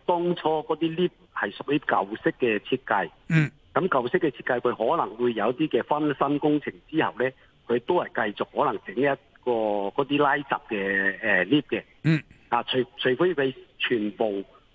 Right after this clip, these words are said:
Speaker 1: 所有翻新工程全部換過晒新嘅，咁先至會，會改變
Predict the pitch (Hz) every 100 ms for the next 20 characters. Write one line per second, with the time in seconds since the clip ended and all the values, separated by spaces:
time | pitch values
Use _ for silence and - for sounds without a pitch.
0 | _ _ - 160 151 156 165 165 165 165
1 | 170 123 104 107 101 - 98 104 104 110
2 | 120 117 113 - 156 156 147 123 92 _
3 | _ _ - 113 147 170 151 131 113 117
4 | 110 113 113 - 117 127